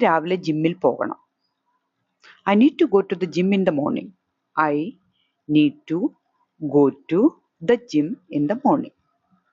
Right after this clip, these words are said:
"ഇന്ന് പോയിട്ട് ഒരു കാര്യവും നടന്നില്ല." "Nothing worked out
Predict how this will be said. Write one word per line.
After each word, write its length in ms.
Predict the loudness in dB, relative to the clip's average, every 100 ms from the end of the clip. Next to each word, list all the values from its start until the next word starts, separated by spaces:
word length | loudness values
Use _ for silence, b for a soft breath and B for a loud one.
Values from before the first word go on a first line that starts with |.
| _ _ _ _ _ _ _ _ 4
"ഇന്ന് 220 | 4 6
പോയിട്ട് 260 | 2 0 2
ഒരു 180 | 0 0 0
കാര്യവും 340 | 0 0 0
നടന്നില്ല." 440 | -2 -2 -6 -4 -6 _ _ _ _ _ _ _ _ _ _ _ _ 0
"Nothing 460 | 2 2 2 2 2 0 -4 0
worked 380 | 0 -4 -2 -2
out 120 | -2